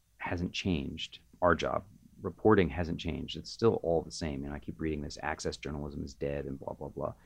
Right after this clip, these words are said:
It is not dead. Maybe in a coma at the moment, but access journalism will always be around. And,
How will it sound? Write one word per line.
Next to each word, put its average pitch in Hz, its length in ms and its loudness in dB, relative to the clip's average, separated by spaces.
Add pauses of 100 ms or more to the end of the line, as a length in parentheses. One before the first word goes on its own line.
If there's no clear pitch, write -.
(160)
It 82 100 0
is 85 100 2
not 92 260 4
dead. 76 320 0 (420)
Maybe 87 260 6
in 104 60 8
a 107 40 6
coma 101 380 6
at 73 160 4
the 87 60 2
moment, 82 400 4 (360)
but 80 280 4 (120)
access 98 340 2
journalism 82 520 2
will 78 100 0
always 82 300 4
be 78 140 0
around. 71 540 -2
And, 71 440 -4